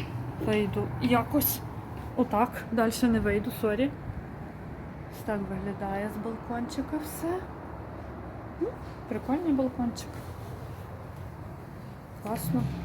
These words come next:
Я люблю балкончики. <laughs> Давайте їм закриємо акуратно. Ми ж українці, ні?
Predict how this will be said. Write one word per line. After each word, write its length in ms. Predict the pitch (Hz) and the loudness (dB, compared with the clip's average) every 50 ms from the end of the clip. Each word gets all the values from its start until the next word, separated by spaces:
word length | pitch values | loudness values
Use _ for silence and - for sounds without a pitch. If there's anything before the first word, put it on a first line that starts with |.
| - - - - - - - - - - - | -4 -4 -6 -6 -4 -4 -4 -4 -4 -2 6
Я 140 | 220 226 220 | 8 10 10
люблю 280 | 208 226 226 226 233 220 | 10 10 8 6 4 4
балкончики. 640 | 220 220 220 - - 220 220 220 - - - - - - - - - - - - - - - - - | 6 4 4 4 2 2 2 0 0 -4 -4 -6 -8 -10 -12 -14 -14 -14 -12 -12 -10 -10 4 6 8
<laughs> 60 | 254 254 - - - - - - - - - - - - - - - - 208 190 | 8 8 6 4 0 -6 -8 -10 -12 -10 -8 -8 -8 -8 -8 -10 -8 -4 2 4
Давайте 280 | 196 190 190 - 208 | 4 4 4 2 0
їм 240 | 196 190 190 196 190 | 2 2 2 2 2
закриємо 680 | 190 190 190 - 202 190 190 185 190 202 208 233 262 269 - - - - - - | 2 0 0 0 0 2 2 2 2 0 0 0 0 0 0 -4 -8 -8 -6 -6
акуратно. 640 | 226 - - 233 214 208 208 208 - - 240 240 247 - - - - - - - - - - - - - | -6 -4 -2 0 2 2 2 2 0 0 0 2 2 0 -2 -4 -4 -8 -12 -18 -20 -20 -20 -20 -10 -6
Ми 100 | 214 208 | -2 0
ж 100 | 190 202 | 0 0
українці, 600 | 214 208 - 214 226 240 262 240 240 - - 196 | 0 0 2 2 6 6 6 6 4 2 0 2
ні? 160 | 190 196 202 | 2 2 2